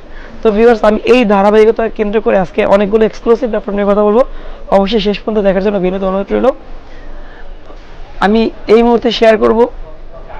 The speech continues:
এইচপি এনভি, এইচপি এনভি,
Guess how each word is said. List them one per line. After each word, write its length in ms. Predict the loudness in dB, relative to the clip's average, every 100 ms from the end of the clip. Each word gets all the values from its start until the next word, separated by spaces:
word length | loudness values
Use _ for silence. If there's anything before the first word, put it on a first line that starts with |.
| -12 -14 -14 -16 -16 -14 -14 -16 -16 -16 -14 -16 -16 -16 -14 -14 -16 -14 -10 2
এইচপি 500 | 4 4 -2 -2 0 4
এনভি, 460 | 4 4 2 -2 -6 -12 -12 -12 -12 -6 0
এইচপি 360 | 0 0 2 4
এনভি, 420 | 4 4 2 2